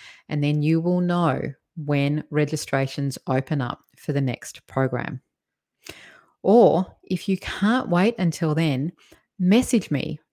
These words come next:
at cat dot matson at impactful presenters dot com because I do have a few spots available for one-on-one coaching.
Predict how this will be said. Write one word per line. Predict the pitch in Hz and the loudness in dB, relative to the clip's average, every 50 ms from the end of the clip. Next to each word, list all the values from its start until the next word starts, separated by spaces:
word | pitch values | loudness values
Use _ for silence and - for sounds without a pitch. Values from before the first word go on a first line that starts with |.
| - | -6
at | 170 - - | -4 -4 -4
cat | - - 180 185 214 240 - _ | -4 -4 -2 -2 -2 -4 -6 _
dot | - 185 180 - 180 | -4 -4 -2 -2 -2
matson | 180 165 170 - - - - 147 147 147 - - | -2 -2 -4 -6 -6 -6 -2 -2 -2 -2 -2 0
at | 170 175 185 | 0 2 2
impactful | 185 175 - 170 160 - - - 160 156 156 | 0 0 -2 -4 -6 -6 -4 -2 -2 -2 0
presenters | - 160 151 151 147 147 - - 147 139 | -2 -2 0 0 -2 -2 -2 -4 -6 -4
dot | - 160 - - | -4 -6 -6 -6
com | - - 202 202 165 139 135 143 143 | -4 -2 -2 0 0 0 -2 -4 -4
because | - 180 - - - - 262 269 240 208 226 233 - - - - - _ _ _ _ _ _ _ _ _ _ _ _ _ - | -6 -6 -6 -6 -4 0 2 4 4 4 2 0 -4 -8 -10 -12 -14 _ _ _ _ _ _ _ _ _ _ _ _ _ -2
I | 190 185 | 0 0
do | 170 - - 196 196 202 214 226 233 220 | 0 0 0 2 4 4 4 2 0 -2
have | - - - 196 185 180 175 - _ | -6 -4 -2 0 0 0 0 -4 _
a | - 170 165 | -4 -4 -4
few | 160 - - - - - - 190 190 196 202 202 208 214 220 233 277 - | -4 -6 -12 -20 -20 -8 -2 0 2 4 4 2 2 0 -2 -4 -8 -12
spots | - - - - - - 185 175 - - - - - - - | -14 -14 -14 -12 -8 -6 -6 -6 -6 -8 -12 -16 -14 -10 -6
available | 180 170 160 160 156 151 143 135 135 135 135 147 180 185 - _ _ - - - _ _ _ _ | -6 -4 -2 -2 -2 0 -2 -2 -4 -4 -4 -4 -4 -6 -8 _ _ -20 -20 -20 _ _ _ _
for | - - - 175 165 | -6 0 2 2 4
one-on-one | 160 165 156 156 151 151 147 147 151 | 4 4 4 2 2 2 0 0 -2
coaching. | - - 147 147 - - - - - 135 | -2 -2 -2 -2 -4 -6 -10 -12 -12 -12